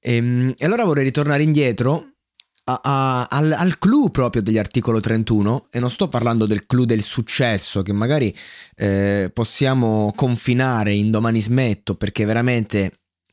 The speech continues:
lì il mainstream, eh, cioè gli Articolo trentuno erano il mainstream, eh, praticamente con quel disco, delle sonorità diverse dal rap underground che invece hanno sempre portato. D J Jed ha portato lo scratch a Sanremo, è legato alla tradizione.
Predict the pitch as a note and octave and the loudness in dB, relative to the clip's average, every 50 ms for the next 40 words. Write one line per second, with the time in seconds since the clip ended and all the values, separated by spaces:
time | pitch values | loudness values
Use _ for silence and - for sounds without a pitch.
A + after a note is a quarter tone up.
0 | - - G#2+ A#2+ B2 B2+ B2+ - - A#2 A2+ G#2+ A2+ A#2+ B2 A#2+ A2 - - A#2+ | -8 -4 -2 0 2 2 0 0 0 0 2 2 2 2 2 0 0 -2 -2 0
1 | A2+ A2 G#2 G#2 G#2 G2 - - - - - - - - _ - G2 G2 G2 F#2+ | 0 0 2 2 0 0 -2 -6 -12 -20 -20 -20 -20 -20 _ -4 -2 -2 -2 -2
2 | - - - A2+ A2 - - C#3 B2+ C3 B2 A#2+ B2 A#2+ - D3 C#3 A#2+ A2+ - | -2 0 0 0 0 0 0 0 0 2 2 0 0 0 0 0 0 0 -2 -4
3 | _ - C3+ C#3 C3 B2 A#2 A2+ A2 A2 A2+ A#2+ A#2+ A2 G2+ - - - G2 F#2+ | _ -2 -2 0 0 0 0 0 2 2 2 2 2 2 0 0 -2 -2 -2 0
4 | F#2+ F#2 F#2 F2+ F2+ F#2 - - - - - - G2 F#2 G2+ F#2 G2+ G2+ G#2+ G2+ | 0 -2 -2 -4 -6 -8 -10 -12 -14 -12 -8 -6 -4 -4 -2 -2 0 0 0 -2
5 | F#2+ - F#2+ F#2 G2 F#2+ - G2+ G2+ G2+ B2 B2+ A#2 - - G#2 F#2 - - - | -2 -2 -2 -4 -2 -2 -2 -2 0 2 2 0 0 0 -2 -4 -4 -6 -8 -16
6 | - - - _ - G#2 G2+ G2 F#2+ - A2 A2 G#2+ G#2+ G#2 - A#2+ A2+ G#2+ - | -20 -20 -20 _ -8 -4 -2 -2 -2 0 0 0 0 0 0 -2 -2 -2 -4 -6
7 | - A2 A#2+ B2 C3+ D3+ D#3 C#3+ C#3+ - - A2+ G#2+ G#2 G2+ G2+ G2+ G#2 G#2 G#2+ | -4 -4 -2 0 0 0 0 0 -2 -2 -2 0 0 0 0 0 0 0 0 0
8 | C3+ C#3 C3+ - - A#2+ A#2 A2+ A2 G#2 G#2+ B2 C3 C3+ C#3 B2 A2 G2+ G#2 G2 | -2 -2 -2 -2 -2 -2 0 0 0 0 0 0 0 2 2 2 2 0 0 0
9 | G#2 A2 B2 B2+ - - A2 G#2 G2+ - - - G#2+ G#2+ G#2+ - - D3 D3 C#3+ | 0 0 -2 -2 -2 -2 0 0 0 -2 -2 -2 -2 -2 -2 -2 0 0 0 0
10 | - A#2+ G#2+ - G#2+ G#2+ - - C#3+ C#3 B2 G2 - - E2 C#2+ - - - F#2+ | -2 -4 -4 -4 -6 -6 -4 -2 -2 -2 -2 -2 -4 -6 -8 -10 -10 -14 -10 -6
11 | G#2+ G#2+ G#2+ G#2+ A#2 D3 D#3+ B2+ G2+ - F2+ F2+ - G2 - G2+ G2+ F#2+ - - | -4 -2 0 0 0 0 0 -2 -4 -4 -6 -6 -6 -4 -2 -2 -2 -4 -4 -4
12 | - C3+ D3 A#2+ F#2 - - G2+ F#2 - - G2+ G2 G#2 G#2+ G2 F#2 F2+ F2 - | -2 -2 0 0 -2 -2 -4 -4 -4 -4 -4 -4 -2 -2 0 0 0 -2 -4 -6
13 | - - - - - G2+ G2+ G2+ A2 G#2 A2+ C#3 C3+ G#2 F#2 - - F#2 F#2 F#2+ | -12 -20 -14 -6 -4 -2 0 0 0 0 0 -2 -2 -2 -4 -4 -4 -2 -2 -2
14 | G2 - G#2+ G2+ F#2+ G2 - - - G#2+ F#2 F2 F2+ F2+ F2+ | -2 -2 -2 -4 -2 -4 -4 -4 -4 -4 -4 -4 -4 -6 -8